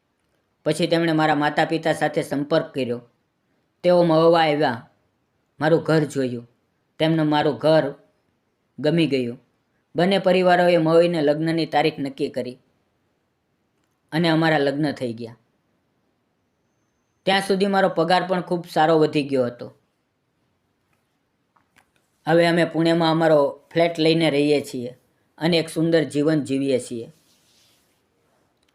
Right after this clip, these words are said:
મિત્રો, અમને અમારી પહેલી મુલાકાત આજે પણ યાદ આવે છે. તે દિવસે ખૂબ આનંદ મળ્યો હતો અને આજે પણ તે મને એ જ રીતે પ્રેમ કરે છે.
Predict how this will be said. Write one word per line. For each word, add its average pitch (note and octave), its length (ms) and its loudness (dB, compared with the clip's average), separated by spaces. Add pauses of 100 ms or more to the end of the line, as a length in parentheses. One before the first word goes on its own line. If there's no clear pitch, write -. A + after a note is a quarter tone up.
(760)
મિત્રો, E3 280 2
અમને G3 240 2
અમારી F#3 560 0 (420)
પહેલી F#3 260 2
મુલાકાત E3+ 540 2
આજે D#3 300 2
પણ F3 200 0
યાદ D3 280 2
આવે C3 240 2
છે. - 320 -18 (880)
તે E3 140 4
દિવસે E3 320 2
ખૂબ E3+ 300 0
આનંદ D#3 340 2
મળ્યો C#3 320 2
હતો A#2+ 260 -12 (1800)
અને D#3+ 180 0
આજે D#3 300 2
પણ D#3+ 340 0 (540)
તે E3+ 100 4
મને E3 500 0 (300)
એ F#3+ 120 4
જ F3 100 -4
રીતે E3 280 0
પ્રેમ C#3+ 320 0
કરે B2+ 260 -4
છે. - 240 -16